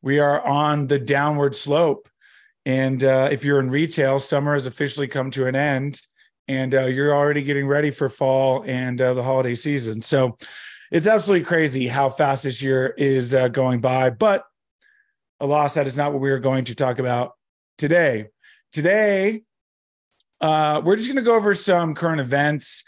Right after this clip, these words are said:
and some things that have been happening. And then I'm gonna give an update on a new deal. Okay, so first, uh, you guys probably saw last week that the Supreme Court blocked Biden's,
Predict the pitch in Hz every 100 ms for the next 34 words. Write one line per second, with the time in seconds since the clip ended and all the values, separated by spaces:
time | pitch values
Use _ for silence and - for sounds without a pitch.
0 | - _ 143 139 143 160 156 151 139 135
1 | 135 143 143 143 139 139 135 - - _
2 | _ 143 143 143 143 139 139 135 135 131
3 | 127 139 139 127 135 131 123 131 - 196
4 | 202 - 165 156 156 156 156 151 - -
5 | - 123 120 120 120 120 120 123 127 123
6 | 131 135 165 202 190 170 160 156 156 -
7 | - _ _ _ - - 135 113 - 175
8 | 160 - 202 214 214 - 165 170 170 175
9 | 185 196 185 175 180 156 147 151 147 160
10 | 151 143 139 135 - - 160 170 160 -
11 | 156 151 - - - - - _ - 135
12 | 143 156 160 - - _ _ _ _ -
13 | 143 147 151 151 143 143 139 131 -